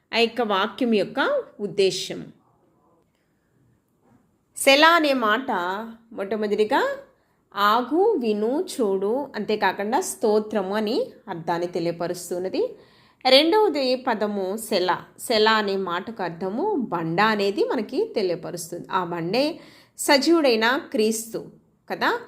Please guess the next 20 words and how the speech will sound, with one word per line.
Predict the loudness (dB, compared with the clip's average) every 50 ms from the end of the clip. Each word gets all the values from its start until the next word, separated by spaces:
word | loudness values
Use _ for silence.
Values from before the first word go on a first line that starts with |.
| -16 -20 -20 _ _ _ -6 -2
ఆ | -2
క్రీస్తు | -2 0 0 2 2 2 2 0 0
అనే | 2 2 4 2
బండ | 2 0 -2 -2 0 0
మీదే | 0 2 2 0 2 2 0 0 2 0 0 -2 -2 -6 -10 -18 _ _ _ _ _ _ 4
పేతురుకి | 6 6 6 6 4 0 0 0 -2 -2 -2 -2 0 0 0 -2 -4 -4 -8 -12 -12 -12
ఒక | -10 -8 -6
బాధ్యత | -6 -4 0 0 2 2 0 0 -4 -2 0
ఇవ్వడం | 0 0 0 0 0 -2
జరిగింది. | -4 -4 -6 -6 -6 -6 -6 -8 -8 -10 -12 -14 -20 _ _ _ _ -2
కేఫా | 0 2 2 2 0 -2 0
అనగా | 0 0 0 0 0 0 0 0
రాయి | 0 0 2 2 2 0 -2 -2 -6 -8 -14 -20 _ _ _ _ _ _ _ -4
కదా. | 0 2 2 0 0 -6 -14 -20 _ _ _ _ _ -2
అయితే | 2 2 2 2 2 2 2
ఈ | 2 2
బండ | 2 2 2 4 4 4 4
మీద | 4 4 4 4 2 2 4 4 4 2 2
నా | 0 -2 0 2 2 2 2
సంఘాన్ని | 0 0 -2 0 0 0 0 0 0 0 0 -2 -2 -2 -2 -2 -4